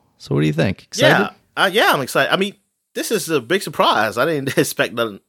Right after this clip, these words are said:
Speaker 2: nothing like this to happen.
Speaker 1: Yeah.
Speaker 2: So, yeah, I, I'm excited to continue that story 'cause that was a good story. And I, I didn't like the content they did with them in the new game, in the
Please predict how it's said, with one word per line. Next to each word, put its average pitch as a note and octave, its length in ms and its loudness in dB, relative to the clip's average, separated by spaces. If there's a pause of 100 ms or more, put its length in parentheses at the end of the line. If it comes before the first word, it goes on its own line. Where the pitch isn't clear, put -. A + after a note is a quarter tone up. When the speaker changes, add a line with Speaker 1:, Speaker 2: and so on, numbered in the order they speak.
Speaker 2:
nothing A2 220 -4
like G#2 180 -4
this G2 280 -4 (240)
to F#2+ 80 -2
happen. G#2+ 320 2
Speaker 1:
Yeah. - 180 -6 (460)
Speaker 2:
So, A#2+ 320 2
yeah, B2 360 2
I, F2+ 340 0
I'm D3+ 100 0
excited E3+ 320 2
to G#2 60 -4
continue A#2+ 320 -2
that G#2 120 0
story G2 280 0
'cause G#2+ 100 -2
that A#2+ 100 4
was C#3 100 0
a B2+ 60 -4
good C3 140 0
story. A#2 340 0 (460)
And C#3+ 100 2
I, F3 180 2
I D3+ 60 2
didn't G3+ 200 4
like F3+ 160 2
the D#3 60 0
content D#3 380 0
they C3+ 100 0
did B2 380 2 (600)
with B2 240 -2
them A#2+ 340 0
in A2 280 -2
the F#2+ 540 -4 (160)
new B2+ 280 0
game, B2+ 400 2
in A2 140 -2
the G#2 260 -4